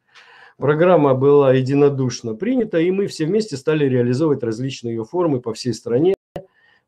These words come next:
по мере сил и скудных возможностей. На базе детских центров "Артек", "Орленок", "Океан" готовили вожатых, проводили профильные смены. Я вел рубрики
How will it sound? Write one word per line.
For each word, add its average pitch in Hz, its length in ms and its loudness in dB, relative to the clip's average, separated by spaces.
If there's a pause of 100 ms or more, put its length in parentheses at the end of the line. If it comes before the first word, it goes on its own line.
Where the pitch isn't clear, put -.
по 123 80 4
мере 135 380 6
сил 185 340 0
и 131 160 2
скудных 131 480 -4
возможностей. 95 720 -4 (500)
На 139 160 4
базе 143 440 4
детских 135 480 -2
центров 123 480 -4
"Артек", 196 440 0
"Орленок", 151 720 0
"Океан" 139 720 -2 (340)
готовили 123 480 2
вожатых, 143 840 0 (360)
проводили 120 480 0
профильные 107 540 -4
смены. 160 840 4 (360)
Я 127 220 4
вел 131 320 4
рубрики 120 580 -4